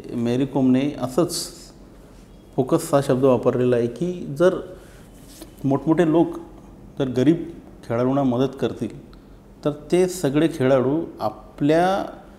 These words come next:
आपली जी परिस्थिती आहे, आपली जी परिस्थिती आहे गरिबीची, त्या, त्याच्याशी मुकाबला न करता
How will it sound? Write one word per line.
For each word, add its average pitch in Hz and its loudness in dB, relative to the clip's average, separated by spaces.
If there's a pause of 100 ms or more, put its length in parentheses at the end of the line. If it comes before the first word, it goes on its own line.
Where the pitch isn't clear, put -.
(400)
आपली 165 2
जी 180 0
परिस्थिती 165 2
आहे, 104 -2 (1600)
आपली 151 0
जी 151 2
परिस्थिती 143 0
आहे 104 -4 (600)
गरिबीची, 127 2 (560)
त्या, 123 0 (340)
त्याच्याशी 156 0
मुकाबला 156 4
न 180 2
करता 139 -2